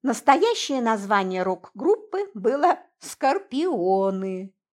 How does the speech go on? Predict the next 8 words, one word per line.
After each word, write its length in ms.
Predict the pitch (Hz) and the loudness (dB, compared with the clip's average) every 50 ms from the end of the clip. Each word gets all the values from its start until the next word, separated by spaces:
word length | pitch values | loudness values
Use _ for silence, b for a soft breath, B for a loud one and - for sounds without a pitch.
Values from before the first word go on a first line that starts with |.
| b b b b b b b b | b b b b b b b b
и 120 | - 311 330 | -2 -2 -2
сами 360 | - - 294 294 330 269 247 | 2 4 4 4 4 4 0
противники 720 | 240 254 262 285 302 - 440 466 480 440 381 339 339 - | -2 -2 -2 -4 -2 0 2 2 2 2 0 -2 -2 -4
именно 460 | 240 - - 240 233 208 208 208 202 190 | -8 -12 -8 -8 -6 -6 -4 -6 -6 -4
так 260 | 196 - 415 480 - | -2 0 -2 -2 -2
себя 340 | - - 269 208 233 240 415 | -6 -10 -4 -2 0 0 -2
и 220 | - - 254 339 | -2 -4 -4 -4
называли, 720 | 403 359 302 175 185 180 165 175 175 175 170 170 135 - | -2 -2 -4 -4 -4 -2 2 2 2 2 0 -4 -8 -10